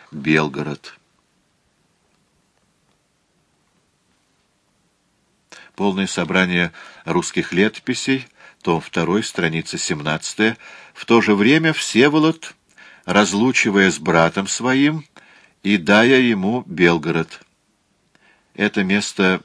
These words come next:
подозрительно. Разлучивать с братом своим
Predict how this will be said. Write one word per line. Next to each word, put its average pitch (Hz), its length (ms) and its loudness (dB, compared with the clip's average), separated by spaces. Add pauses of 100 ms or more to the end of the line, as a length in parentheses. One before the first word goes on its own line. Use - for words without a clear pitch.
(160)
подозрительно. 82 880 -6 (600)
Разлучивать 92 800 0
с 80 60 -8
братом 87 420 0
своим 107 540 -2